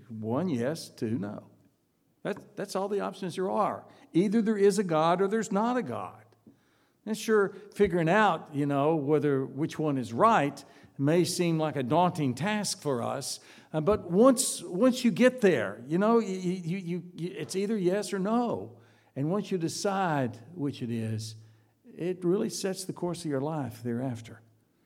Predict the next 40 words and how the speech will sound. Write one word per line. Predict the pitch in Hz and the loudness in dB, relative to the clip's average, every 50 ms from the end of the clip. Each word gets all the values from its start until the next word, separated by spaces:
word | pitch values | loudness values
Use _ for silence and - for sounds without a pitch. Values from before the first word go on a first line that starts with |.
| _ _ _ _ _ _ _ _ _ | _ _ _ _ _ _ _ _ _
And | 139 135 | -4 0
since | - 208 202 - - - - | 2 2 2 0 -2 -4 -2
you're | 185 190 180 | -2 -2 0
sitting | 185 190 185 - 160 | 0 -2 -2 -2 -2
in | 156 147 | -4 -4
church | - - 233 254 233 - - | -2 -2 -2 -2 -2 -4 -6
this | 185 160 - | -6 -6 -4
morning, | 170 156 156 185 220 226 208 | -2 -2 0 0 0 -2 -2
I'm | 180 170 185 208 202 175 | -2 -2 -2 -2 -2 -2
guessing | 143 165 202 - - 170 156 147 151 | -2 -2 0 0 -2 -2 -2 -2 -4
that | 156 151 | -6 -6
you're | 156 160 165 | -4 -4 -2
at | 170 | 0
least | 165 175 175 - - - - - - - - _ - | 0 0 0 -2 -4 -10 -16 -20 -20 -20 -20 _ -10
leaning | - 120 156 208 240 247 226 170 135 131 135 131 | -6 -2 0 2 4 4 6 6 4 4 2 2
towards | 156 151 135 123 131 135 127 110 110 | 2 0 2 2 2 2 0 -2 -2
the | 127 139 135 | -2 -2 0
yes | 143 180 208 208 180 143 - - 135 - | 2 2 2 0 0 -2 -4 -6 -8 -10
side | - - 147 123 101 92 87 98 92 - 123 | -6 -4 -4 -4 -4 -6 -8 -12 -14 -12 -10
of, | 120 113 107 110 | -8 -8 -8 -8
of | - 117 113 110 110 117 113 113 113 117 | -8 -6 -4 -4 -2 -2 -2 -4 -4 -6
that | 120 117 113 - | -6 -6 -6 -4
question. | - 139 127 - - 208 220 214 - - - - - | -4 -4 -4 -2 0 0 0 0 -2 -6 -20 -20 -12
So | - - 160 | -4 0 2
there | 160 170 | 4 4
is | 185 226 196 190 | 4 4 2 2
a | 156 | 2
God, | 135 165 147 127 107 92 95 98 | 2 2 2 2 0 -2 -4 0
yes. | 139 208 233 214 147 107 - - - | 4 6 6 6 4 2 -2 -6 -10
So | - 156 135 151 | -8 -6 -4 -4
that | 208 226 233 196 | -2 -2 -2 0
brings | 196 208 220 214 147 190 | 2 2 2 4 4 2
us | 190 165 - - - - - - _ - | 2 2 0 -4 -8 -12 -20 -20 _ -8
to | 170 | -2
the | 165 185 180 | 0 0 2
second | - - 240 226 233 233 214 185 156 139 131 | 2 2 0 0 0 -2 -4 -6 -8 0 4
big, | 185 202 208 175 156 156 156 147 - - - - - _ _ _ _ _ - | 6 6 6 6 4 0 0 -4 -8 -14 -20 -20 -20 _ _ _ _ _ -6
but | 143 185 208 - - - | -4 -2 -2 -4 -6 -8
ultimately | - 196 226 240 233 262 247 247 233 233 240 226 | -4 -2 -2 -2 0 0 0 2 2 2 2 2
also | 214 233 247 254 254 - - 147 117 104 95 101 - | 2 2 0 0 0 0 0 0 0 0 -2 -6 -8